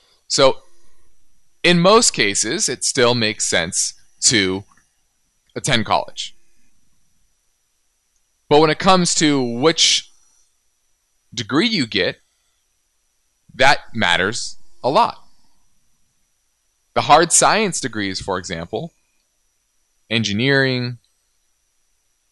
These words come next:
computer science, biology,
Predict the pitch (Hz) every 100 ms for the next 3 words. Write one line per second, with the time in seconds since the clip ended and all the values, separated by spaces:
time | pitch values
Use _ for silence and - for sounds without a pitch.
0 | _ _ - 107 117 95 98 156 139 131
1 | 131 117 - - - - - - - _
2 | _ _ _ _ _ _ - 92 101 117
3 | 135 139 127 131 127 131